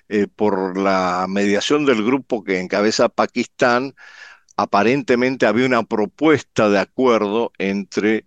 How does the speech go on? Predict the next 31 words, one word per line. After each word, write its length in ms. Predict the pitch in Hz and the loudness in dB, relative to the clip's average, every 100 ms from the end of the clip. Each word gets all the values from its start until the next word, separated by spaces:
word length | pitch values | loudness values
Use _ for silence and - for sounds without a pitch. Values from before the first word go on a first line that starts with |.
| _ | _
Estados 640 | 78 - - 101 98 - | -10 -8 -2 0 0 -2
Unidos 480 | 98 98 101 104 - _ - _ - | -4 -2 -2 -2 -6 _ -20 _ 0
e 100 | 120 | 2
Irán 540 | 113 107 104 107 120 _ _ - | 4 2 0 -2 -6 _ _ 0
para 200 | 113 123 | 2 2
un 160 | 143 | 0
cese 320 | - 147 - | 0 0 2
al 100 | 117 | 0
fuego 420 | 107 - 135 127 117 | 0 2 2 4 2
de 100 | 107 | 0
cuarenta 340 | 101 101 101 | -2 -2 -6
y 40 | |
cinco 380 | 98 113 107 101 | -6 -4 -2 -4
días. 460 | 82 64 - - _ _ - - - _ - | -4 -10 -16 -18 _ _ -20 -20 -20 _ -6
Eh, 720 | 101 101 98 98 95 90 - _ | 0 0 0 0 -2 -4 -10 _
pero 340 | - 151 175 - | 0 4 4 2
Irán 360 | 135 131 147 131 | 2 2 0 0
ya 180 | 127 123 | 2 4
había 200 | 135 139 | 2 0
anticipado 560 | 123 113 110 147 135 | -2 -6 0 2 2
que 140 | 104 107 | 0 0
no 160 | 127 | 0
quería 200 | 123 127 | 2 0
ningún 280 | 120 113 131 | 0 -4 -2
cese 240 | 143 135 | -2 2
al 100 | 139 | 0
fuego, 260 | - 127 147 | 2 2 2
sino 280 | - 110 117 | 0 0 2
que 100 | 101 | 2
quería 240 | 101 113 | 2 2
ir 140 | 117 | 2